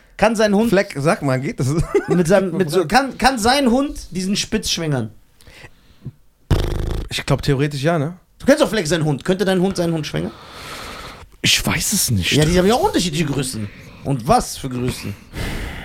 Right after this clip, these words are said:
Speaker 2: Das ist eine schwere Frage. Ich glaub, die
Speaker 3: Schwere
Speaker 2: Menschen
Speaker 3: Frage.
Speaker 2: machen das eher so dann, äh, artifiziell.
Speaker 3: Darüber
Speaker 2: Das ist
Speaker 3: haben wir
Speaker 2: ja
Speaker 3: doch schon mal geredet
Speaker 2: künstlich.
Speaker 3: im Podcast.
Speaker 1: Ja,
Speaker 2: Echt?
Speaker 1: und? Darf man nur einmal über ein
Speaker 3: Nee,
Speaker 1: Thema.
Speaker 3: da haben sogar voll viele ihre Meinung drunter geschrieben.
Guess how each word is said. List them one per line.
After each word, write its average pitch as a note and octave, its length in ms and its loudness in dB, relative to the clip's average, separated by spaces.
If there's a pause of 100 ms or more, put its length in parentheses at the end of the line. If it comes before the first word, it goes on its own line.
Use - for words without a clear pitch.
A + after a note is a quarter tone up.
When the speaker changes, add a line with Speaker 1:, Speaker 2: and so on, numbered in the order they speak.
(140)
Speaker 2:
Das - 140 -2
ist - 80 4
eine A#2 60 6
schwere D#3 220 4
Frage. D#3+ 260 2
Ich C#3 100 -6
glaub, E3 100 2
die - 80 0
Speaker 3:
Schwere E3+ 120 2
Speaker 2:
Menschen B2+ 160 6
Speaker 3:
Frage. F#3 60 2
Speaker 2:
machen F#3 160 2
das C#3+ 100 -4
eher E3+ 180 2
so D#3 200 2
dann, D3 280 0
äh, C#3 320 2 (880)
artifiziell. D3 360 4
Speaker 3:
Darüber F#3 160 8
Speaker 2:
Das F#3 80 8
ist E3+ 60 6
Speaker 3:
haben D#3+ 80 6
wir D3+ 80 6
Speaker 2:
ja C#3+ 60 8
Speaker 3:
doch F#3 80 6
schon F#3 160 2
mal E3+ 100 4
geredet C3 260 0
Speaker 2:
künstlich. C#3 260 2
Speaker 3:
im A#2 60 0
Podcast. - 600 0
Speaker 1:
Ja, C3+ 120 -2
Speaker 2:
Echt? E3+ 120 4
Speaker 1:
und? - 280 -2 (400)
Darf C3+ 120 4
man C#3+ 100 4
nur C3 100 2
einmal C#3+ 200 2
über A#2+ 120 0
ein A#2 80 0
Speaker 3:
Nee, C3 40 4 (100)
Speaker 1:
Thema. A3 60 4
Speaker 3:
da D#3+ 100 6
haben D3+ 140 2
sogar C3+ 200 2
voll E3+ 220 4
viele D#3 240 0
ihre B2 140 0
Meinung E3 320 0
drunter G#2+ 240 -4
geschrieben. G2 460 -6